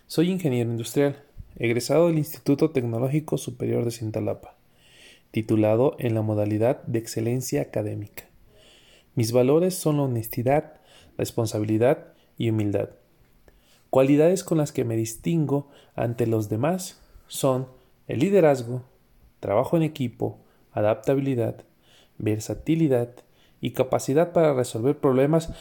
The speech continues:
bajo presión. Actualmente soy facilitador de operaciones, teniendo a mi cargo a más de cien personas. Dentro de mis logros más importantes es desarrollar un proyecto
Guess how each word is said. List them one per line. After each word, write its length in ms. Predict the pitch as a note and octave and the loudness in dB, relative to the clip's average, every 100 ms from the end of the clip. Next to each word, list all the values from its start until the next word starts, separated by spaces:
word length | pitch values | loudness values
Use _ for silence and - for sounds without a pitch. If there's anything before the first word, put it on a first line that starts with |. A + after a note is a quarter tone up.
| - _ - | -18 _ -4
bajo 420 | B2 A#2+ - A2 | -4 -2 -4 -4
presión. 420 | A2+ G#2+ G#2 F#2+ - _ _ - - _ _ - - - | -2 -4 -6 -12 -18 _ _ -20 -20 _ _ -20 -18 -8
Actualmente 560 | - - F3 F#3 F#3+ G3 | -2 2 2 2 0 0
soy 140 | F3+ | 0
facilitador 600 | F3+ E3 C#3 C3 A#2+ A#2 | -2 0 0 2 2 2
de 80 | A#2 | 0
operaciones, 680 | A2+ A#2 C3 D3+ B2+ - - _ - _ - _ | 0 0 0 -2 -2 -8 -20 _ -20 _ -20 _
teniendo 340 | - B2 D#3 E3+ | -2 0 2 2
a 20 | |
mi 140 | D3+ | 0
cargo 500 | - C3+ C3 B2+ - - | 0 -2 0 -2 -4 -4
a 80 | A#2+ | -2
más 340 | B2+ D3+ D3+ | 0 2 2
de 100 | B2+ | -2
cien 280 | B2 C3+ C3 B2 | -2 -4 -4 -4
personas. 680 | A2+ A2+ G#2+ G2 - - _ _ _ _ _ _ _ - | -6 -6 -8 -10 -18 -20 _ _ _ _ _ _ _ -6
Dentro 400 | A2 A2+ A2 G#2 | -2 -2 -2 -2
de 120 | G#2 | -2
mis 200 | G#2 G2+ | -4 -2
logros 360 | B2 D#3 E3 | 0 2 0
más 200 | C3 B2+ | -2 -2
importantes 880 | C3+ A#2+ A2 - D#3+ E3+ F3+ F3+ - _ _ _ _ - | -4 -6 -6 -2 -2 0 -2 -4 -8 _ _ _ _ 0
es 480 | C#3+ C#3 - _ _ _ _ - | 0 0 -8 _ _ _ _ -4
desarrollar 580 | B2 D3 B2+ C3+ D#3+ G3+ | -2 0 0 2 2 2
un 120 | G3 | 0
proyecto 580 | D#3 C#3+ C#3 - F3 | 2 2 0 -2 -4